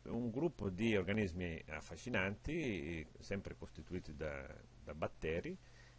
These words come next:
eh, sono le microbialiti. In realtà sono la stessa cosa rispetto alle stomatoliti, ma siccome non sono laminate hanno un nome diverso.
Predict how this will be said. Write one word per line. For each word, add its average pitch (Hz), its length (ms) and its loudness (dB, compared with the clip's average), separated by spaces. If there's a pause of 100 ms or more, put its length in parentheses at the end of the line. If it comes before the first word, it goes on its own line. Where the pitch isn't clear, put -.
(140)
eh, 113 280 6
sono 117 220 2
le 107 140 6
microbialiti. 95 760 2
In 85 60 2
realtà - 280 2
sono 104 200 -2
la 82 80 0
stessa - 320 -2
cosa 87 420 0
rispetto 78 480 -4
alle 73 140 -4
stomatoliti, 120 600 -4
ma 95 400 2
siccome - 400 -2
non 87 240 -2
sono 92 300 -2
laminate 90 720 2
hanno 85 220 0
un 76 80 -6
nome 73 200 -8
diverso. 71 460 -8